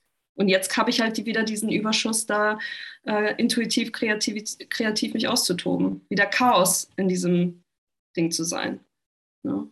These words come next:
Ohne mich zu verlieren, ohne dass es halt, äh, überläuft, versickert, das Wasser sozusagen.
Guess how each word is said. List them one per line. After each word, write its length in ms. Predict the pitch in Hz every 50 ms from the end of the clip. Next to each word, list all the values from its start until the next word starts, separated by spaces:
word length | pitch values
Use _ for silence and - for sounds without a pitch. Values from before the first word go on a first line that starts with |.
| _ _ -
Ohne 200 | - 214 220 208
mich 160 | 208 190 -
zu 80 | - 202
verlieren, 500 | 175 - 190 190 214 233 247 254 254 -
ohne 240 | - 196 208 208 196
dass 180 | 196 202 -
es 120 | 202 185 -
halt, 380 | 190 190 190 185 - - -
äh, 220 | - - 190 185 -
überläuft, 600 | 233 226 240 233 233 233 233 226 233 233 233 - -
versickert, 680 | 185 180 180 226 247 - - 220 214 220 220 - -
das 160 | - 214 -
Wasser 400 | - 214 214 - 233 214 214 214
sozusagen. 720 | 214 220 - - 220 220 - 220 214 208 208 208 208 214 -